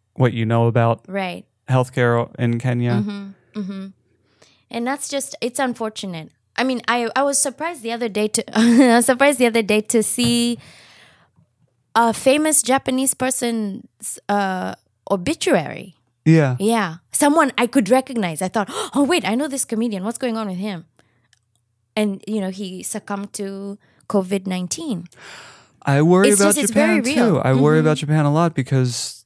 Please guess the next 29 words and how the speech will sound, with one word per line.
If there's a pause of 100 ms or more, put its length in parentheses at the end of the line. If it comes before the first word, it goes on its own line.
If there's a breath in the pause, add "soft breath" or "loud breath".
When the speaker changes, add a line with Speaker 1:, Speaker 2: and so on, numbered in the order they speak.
(100)
Speaker 1:
like,
the,
the
biggest
problem,
when
we
were
living
there,
the
one
problem
that
superseded
all
of
them
was
the
aging
population.
Speaker 2:
Mm-hmm,
mm-hmm.
Speaker 1:
That,
that
was
what (540 soft breath)
concerned